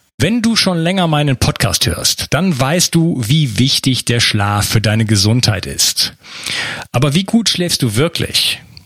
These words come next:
Bekommst du genügend Tiefschlaf, um dich richtig zu erholen? Wachst du nachts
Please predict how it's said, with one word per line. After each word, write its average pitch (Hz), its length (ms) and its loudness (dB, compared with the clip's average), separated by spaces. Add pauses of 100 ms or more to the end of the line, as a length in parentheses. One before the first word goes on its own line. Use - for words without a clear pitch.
(220)
Bekommst 190 380 0
du 180 60 2
genügend 147 400 0
Tiefschlaf, 160 680 0
um 139 180 0
dich 131 240 2
richtig - 400 0
zu - 140 0
erholen? 165 720 0 (880)
Wachst 135 360 0
du 165 40 0
nachts - 300 0